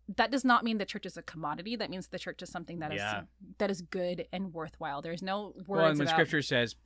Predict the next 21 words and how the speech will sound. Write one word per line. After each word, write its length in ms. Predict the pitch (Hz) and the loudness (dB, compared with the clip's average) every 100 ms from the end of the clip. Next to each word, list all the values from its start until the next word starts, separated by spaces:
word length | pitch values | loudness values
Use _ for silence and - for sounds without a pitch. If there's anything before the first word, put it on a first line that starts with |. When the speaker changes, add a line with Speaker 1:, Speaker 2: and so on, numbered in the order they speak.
| - 123 123 - | -20 -18 -16 -6
Speaker 2:
like, 200 | 117 - | -6 -2
"Present 400 | 110 104 104 113 | -4 -2 -4 -2
her 140 | 104 | 0
as 180 | 95 92 | 0 -2
holy 420 | - 104 101 95 | -2 0 0 -2
and 120 | 87 | -4
blameless," 680 | 82 95 120 104 87 101 - | -4 -2 0 0 -2 -4 -4
it's 60 | 120 | 0
Speaker 1:
Yeah. 100 | 180 | 2
Speaker 2:
not 240 | 120 127 | 4 2
like, 160 | 120 107 | 2 2
"Hey, 200 | 123 113 | 2 2
present 400 | - 104 104 107 | 2 0 0 0
her 100 | 107 | 0
as 180 | 101 98 | 0 0
this, 280 | 98 92 - | -4 -6 -10
you 200 | 82 95 | -8 -6
know, 360 | 90 87 87 - _ _ _ _ | -6 -6 -8 -12 _ _ _ _
physical 640 | - - 123 117 - 127 107 | -14 -2 0 0 2 2 2
virgin 600 | 110 107 101 104 101 95 | 2 2 2 0 0 -2
and, 320 | 101 98 98 | -4 -4 -4